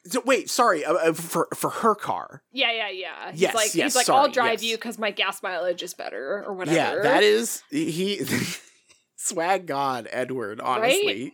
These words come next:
Speaker 2: Right?
Speaker 1: He thought of all of the, the excuses here.
Speaker 2: Yeah.
Speaker 1: And he's like, "Yeah, I s-, I noticed your car probably gets," and to be fair, to be fair,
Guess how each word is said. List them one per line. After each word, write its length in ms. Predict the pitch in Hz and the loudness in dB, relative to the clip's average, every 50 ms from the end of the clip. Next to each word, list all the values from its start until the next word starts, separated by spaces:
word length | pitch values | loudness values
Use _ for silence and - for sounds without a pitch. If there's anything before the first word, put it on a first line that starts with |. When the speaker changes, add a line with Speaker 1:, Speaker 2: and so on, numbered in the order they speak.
| _ - 214 | _ -20 -18
Speaker 2:
Right? 140 | 220 180 - | -16 -8 -2
Speaker 1:
He 160 | 170 175 170 | 0 0 2
thought 300 | 165 - 180 185 180 170 | 4 4 6 6 6 4
of 120 | 156 139 | 2 0
all 520 | 143 - 135 139 151 151 151 147 143 131 120 | 0 0 4 4 6 8 8 6 6 4 0
of 200 | 117 117 117 120 | -4 -8 -12 -10
the, 280 | 120 113 110 104 101 98 | -6 -6 -4 -4 -4 -6
the 120 | 104 107 107 | -6 -6 -6
excuses 680 | 104 - - - - 117 113 107 - - - - - | -6 -6 -6 -6 -6 -6 -8 -8 -8 -12 -14 -14 -10
here. 460 | - - - - - - - - 208 - - | -6 -6 -6 -6 -6 -4 -4 -4 -4 -6 -12
Speaker 2:
Yeah. 520 | 202 202 247 311 247 - - 185 190 202 208 _ - | -8 -4 -2 -2 -2 -2 -4 -6 -8 -10 -10 _ -6
Speaker 1:
And 80 | 117 | -4
he's 160 | 127 127 117 123 | -2 -2 -2 0
like, 180 | 127 120 123 | 0 0 0
"Yeah, 200 | 135 156 151 123 | 0 0 0 2
I 60 | 107 107 | 0 -2
s-, 120 | 107 - | -2 -2
I 200 | 117 117 127 123 | 0 0 0 0
noticed 420 | 120 123 131 143 147 135 127 - - | 0 0 0 2 2 2 0 -2 -6
your 80 | 110 | -6
car 320 | - - 139 123 123 123 110 | -4 0 2 4 4 2 0
probably 380 | - - 113 113 113 117 117 | 0 0 -2 0 0 -2 -2
gets," 200 | 113 131 131 - - 247 - | -2 -2 -4 -4 -6 -6 -4
and 160 | - 139 139 | -4 -4 -4
to 80 | - 147 | -6 -6
be 80 | 147 | -6
fair, 340 | 160 - 240 247 240 220 196 - - _ | -2 2 4 4 4 4 0 -2 -10 _
to 80 | - - | -18 -12
be 100 | - 147 | -10 -4
fair, 380 | - - 233 233 214 160 - | 0 2 4 4 4 2 2